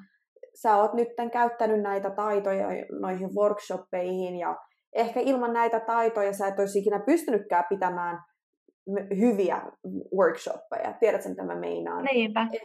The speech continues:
Speaker 2: joo.
Speaker 1: et kaikesta on hyötyä ja se on niinku melkein asenteesta kiinni, koska aika harva oikeasti tietää seitsemäntoista, kahdeksantoistavuotiaana, mitä ne tulee tekemään kolmekymmentäviisi vuotiaana. Ja
Speaker 2: Niinpä.
Speaker 1: kuitenkin tavallaan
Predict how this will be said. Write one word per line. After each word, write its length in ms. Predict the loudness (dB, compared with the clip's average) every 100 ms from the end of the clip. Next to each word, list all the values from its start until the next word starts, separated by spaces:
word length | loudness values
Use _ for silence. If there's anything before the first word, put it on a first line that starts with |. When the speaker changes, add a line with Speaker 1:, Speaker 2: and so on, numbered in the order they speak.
| -8
Speaker 2:
joo. 280 | 0 2 2
Speaker 1:
et 140 | 0 -2 -10
kaikesta 480 | -4 -2 0 -2 0
on 200 | -2 2
hyötyä 540 | 6 6 4 2 2 2
ja 120 | 0
se 100 | -2
on 100 | -4
niinku 320 | -2 -4 -2
melkein 420 | 0 0 2 -2 -2
asenteesta 680 | -6 -8 -8 -4 -6 -6 _
kiinni, 380 | -6 -6 -6 -8
koska 260 | -10 -10 -12 0
aika 300 | 2 2 2
harva 420 | 2 2 2 2
oikeasti 540 | 4 2 0 -4 -4 -6
tietää 460 | -2 -2 -2 -4 -2
seitsemäntoista, 760 | -2 -4 -4 -6 -6 -6 -4
kahdeksantoistavuotiaana, 1160 | -2 -2 -4 -6 -8 -4 0 0 0 -4 -4 -4
mitä 240 | -4 -2
ne 100 | -2
tulee 280 | -4 -4 -4
tekemään 380 | -4 -6 -4 -2
kolmekymmentäviisi 680 | 0 -2 -2 -4 -4 -4 -6
vuotiaana. 320 | -8 -10 -14 -20 _ _ _ _ -2
Ja 80 | 0
Speaker 2:
Niinpä. 200 | 0 -2
Speaker 1:
kuitenkin 540 | 4 6 6 4 2 0
tavallaan 640 | 0 2 2 0 -2 -4